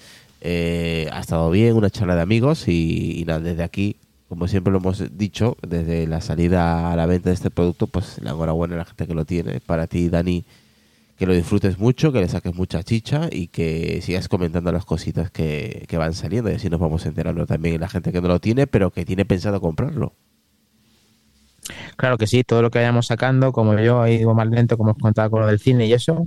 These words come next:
Speaker 2: pues ahí las opiniones, eh, tanto en vuestro grupo, que también estoy de Telegram, como en el nuestro, vamos sacándolo todo en los programas que van saliendo los próximos días,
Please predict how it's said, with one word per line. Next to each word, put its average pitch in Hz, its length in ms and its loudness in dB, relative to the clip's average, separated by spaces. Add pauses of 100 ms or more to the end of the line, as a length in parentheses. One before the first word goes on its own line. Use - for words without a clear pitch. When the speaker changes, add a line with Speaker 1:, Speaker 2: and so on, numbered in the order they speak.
(100)
Speaker 2:
pues 110 200 0
ahí 107 380 4 (400)
las 107 160 0
opiniones, 113 720 4
eh, 107 300 6
tanto 104 300 2
en 104 80 6
vuestro 101 300 4
grupo, 113 280 2
que 101 80 2
también 101 260 4
estoy 104 320 4
de 101 140 4
Telegram, 104 420 2
como 98 240 2
en 95 60 6
el 95 120 4
nuestro, 139 420 2 (440)
vamos 117 260 4
sacándolo 110 480 4
todo 123 220 4
en 117 100 4
los 113 100 4
programas 104 400 2
que - 120 0
van 101 320 4
saliendo 101 560 4
los 95 160 2
próximos 98 400 4
días, 117 380 2